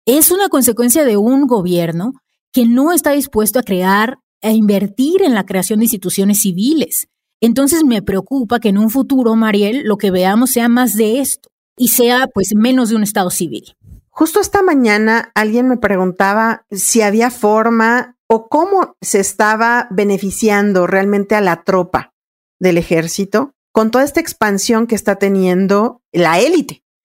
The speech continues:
Speaker 2: ¿Cómo está goteando? ¿Cómo está permeando para la tropa este empoderamiento del ejército? La verdad es que no lo sé, Carlos.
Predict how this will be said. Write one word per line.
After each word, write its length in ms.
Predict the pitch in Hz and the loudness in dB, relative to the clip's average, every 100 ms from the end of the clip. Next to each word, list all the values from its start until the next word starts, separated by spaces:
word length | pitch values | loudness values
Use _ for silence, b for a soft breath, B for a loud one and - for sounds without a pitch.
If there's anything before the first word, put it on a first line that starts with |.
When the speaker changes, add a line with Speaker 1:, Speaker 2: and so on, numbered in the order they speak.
| _ - | _ -2
Speaker 2:
¿Cómo 220 | 370 427 | 0 0
está 460 | 440 - 349 359 370 | -2 -2 0 0 0
goteando? 920 | 220 233 233 247 262 269 254 202 143 _ _ - | -2 -4 0 2 2 2 2 0 -2 _ _ -2
¿Cómo 160 | 294 | 0
está 180 | - 349 | 0 0
permeando 720 | 349 247 226 226 247 233 160 | 0 0 2 2 2 0 -2
para 220 | - 175 | 0 0
la 160 | 165 165 | 0 0
tropa 500 | 214 247 233 190 330 _ | 0 -2 0 -2 -4 _
este 200 | 233 262 | -4 0
empoderamiento 600 | 320 254 196 180 196 202 202 | 0 2 0 0 0 0 -2
del 80 | |
ejército? 480 | 165 180 180 165 143 _ _ _ - | -2 -4 -4 -6 -6 _ _ _ 0
La 120 | 180 | 0
verdad 220 | 180 226 | 2 0
es 120 | 277 | -2
que 140 | - 185 | -2 0
no 140 | 214 | 2
lo 100 | 220 | 0
sé, 220 | 190 208 | 0 -2
Carlos. 460 | - 180 190 147 | 0 -2 -2 -4